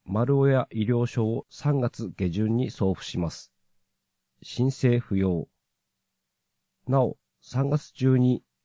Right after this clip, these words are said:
区外へ転出した場合は対象になりません。送付した医療証は返却してください。中学校卒業後に、他の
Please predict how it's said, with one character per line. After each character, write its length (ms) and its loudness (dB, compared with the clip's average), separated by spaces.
区 180 0
外 220 2
へ 40 0
転 320 0
出 200 -6
し 100 -10
た 120 -2
場 240 2
合 80 4
は 200 0
対 180 -2
象 260 -2
に 120 0
な 120 0
り 100 0
ま 100 0
せ 160 -2
ん。 160 -4
送 300 0
付 160 0
し 120 -12
た 260 0
医 120 0
療 200 2
証 260 0
は 220 2
返 180 -4
却 260 -4
し 100 -14
て 100 -4
く 100 -4
だ 100 0
さ 140 -4
い。 100 -2
中 200 2
学 160 -2
校 200 0
卒 320 -10
業 220 2
後 160 0
に、 180 -4
他 140 2
の 200 0